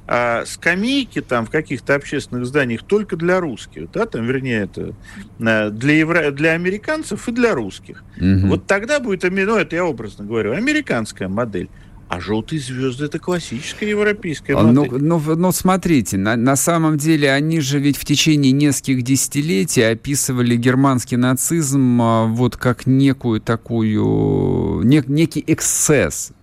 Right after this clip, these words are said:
Speaker 2: в европейской истории. То есть нечто необъяснимое, не имевшее никаких вот ни корней, ни предпосылок. Просто вот рак какой-то. Вот рак свалился, да, вот они его вырезали, все, дальше опять живем, как будто ничего не было.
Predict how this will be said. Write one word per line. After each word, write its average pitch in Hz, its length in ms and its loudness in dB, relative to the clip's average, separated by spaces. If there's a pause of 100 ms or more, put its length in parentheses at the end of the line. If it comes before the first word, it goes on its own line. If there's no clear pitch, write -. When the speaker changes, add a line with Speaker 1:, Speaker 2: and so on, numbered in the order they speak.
(140)
Speaker 2:
в 104 80 -8
европейской 101 760 0
истории. 90 360 0
То 98 60 0
есть - 160 -2 (220)
нечто 147 420 2
необъяснимое, 131 1120 2
не 120 200 4
имевшее 156 520 2
никаких 156 580 0
вот 151 240 2 (240)
ни 135 200 4
корней, 135 680 2
ни 101 140 2
предпосылок. 151 840 0
Просто 113 240 -2 (160)
вот 226 220 2
рак 170 360 0
какой-то. 90 460 -4
Вот 143 140 0
рак 160 280 2
свалился, 196 680 0
да, 147 200 2
вот 139 200 -2
они 139 200 2
его 131 220 2
вырезали, 185 400 2
все, 127 160 0
дальше 185 380 0
опять 160 280 0
живем, 139 280 -2
как 123 180 0
будто 143 240 -4
ничего 135 240 0
не 110 220 4
было. 58 280 -6